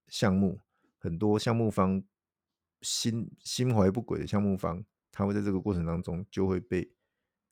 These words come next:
所谓的，呃，照妖镜给照出来。因为他想要来赚快钱，他不是真心要来做项目的，他想要捞一票走人。可是当市场急动之后，他发现他的一级市场也没人要，他的二级市场也没人要，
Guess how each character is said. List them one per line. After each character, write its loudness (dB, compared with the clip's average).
所 -4
谓 4
的， -2
呃， -4
照 6
妖 6
镜 0
给 -6
照 -2
出 -10
来。 -10
因 -4
为 0
他 -2
想 -2
要 0
来 -2
赚 -2
快 -8
钱， -18
他 -4
不 -4
是 -6
真 2
心 0
要 2
来 0
做 -8
项 -4
目 -6
的， -16
他 0
想 4
要 4
捞 4
一 2
票 0
走 -8
人。 -14
可 -2
是 2
当 2
市 -4
场 0
急 -6
动 4
之 -6
后， -2
他 -2
发 2
现 0
他 2
的 2
一 0
级 -2
市 0
场 0
也 -4
没 2
人 4
要， 6
他 0
的 0
二 6
级 -2
市 -4
场 -4
也 -4
没 2
人 4
要， 4